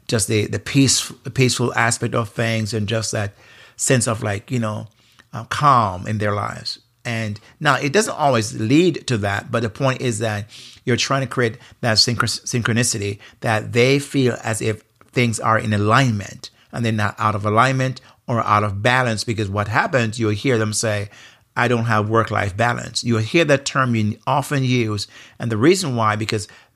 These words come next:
somebody is paying more attention to one or two or three areas of this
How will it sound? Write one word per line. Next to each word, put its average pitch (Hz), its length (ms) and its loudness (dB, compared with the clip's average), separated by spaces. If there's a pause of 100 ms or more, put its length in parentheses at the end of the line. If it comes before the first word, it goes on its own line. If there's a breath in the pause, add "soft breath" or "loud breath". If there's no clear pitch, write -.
somebody 135 560 2
is 113 260 -4 (300)
paying 123 200 2
more 113 220 0
attention 123 480 -2
to 113 80 -2
one 117 300 0
or 110 180 0
two 120 300 0
or 104 140 0
three 120 320 -2
areas 123 460 2 (320 loud breath)
of 113 180 -4
this 170 380 2